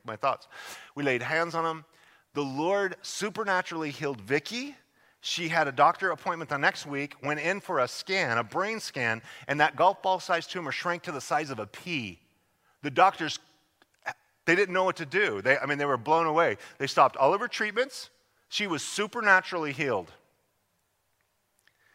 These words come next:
Years go by, I, I leave town, I'm gone there. You know, a decade later, we're coming into that town, and, uh, we needed a prescription, so we do, uh,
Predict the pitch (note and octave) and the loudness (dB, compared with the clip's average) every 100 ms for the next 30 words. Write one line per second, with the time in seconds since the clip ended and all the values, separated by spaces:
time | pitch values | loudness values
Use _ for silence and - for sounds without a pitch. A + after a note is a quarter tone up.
0 | _ _ - - _ _ - - _ _ | _ _ -20 -20 _ _ -20 -20 _ _
1 | _ _ _ _ _ _ _ _ _ - | _ _ _ _ _ _ _ _ _ -2
2 | D3 F3+ C3+ D#3 B2+ B2 B2 A#2+ G#2+ G#2 | 4 4 4 0 4 8 8 8 6 4
3 | A2 G2+ G#2+ A#2+ B2 C#3 - B2+ A#2 A2+ | 0 0 -4 -4 -2 -2 0 2 4 4
4 | G2 F#2+ B2+ C3 B2 A#2+ C3 C#3 A#2 G3 | 0 0 4 4 4 0 -2 -4 4 4
5 | G3 F#3+ E3 C#3+ C3+ B2 B2 C3+ _ _ | 4 2 2 4 4 4 2 -2 _ _
6 | _ B2+ A#2 - F#3 F3 D#3+ D3 C#3+ C3 | _ -4 -4 -2 -2 0 0 0 0 4
7 | B2 - A#2+ A2+ A2 A2+ - _ - - | 4 4 0 2 0 -4 -12 _ -20 -20
8 | _ _ C#3 C#3+ C3+ C3 - A2 A#2+ G#2 | _ _ 4 4 4 0 -4 4 4 4
9 | B2+ D3+ F3+ D#3+ D#3 C#3 - C#3 D3 C3+ | 0 -2 0 -2 -4 -6 -6 -6 -6 -6
10 | - B2 A2 - - B2 D3 D#3 C3+ - | -2 -2 -2 -10 -10 -4 0 0 0 -4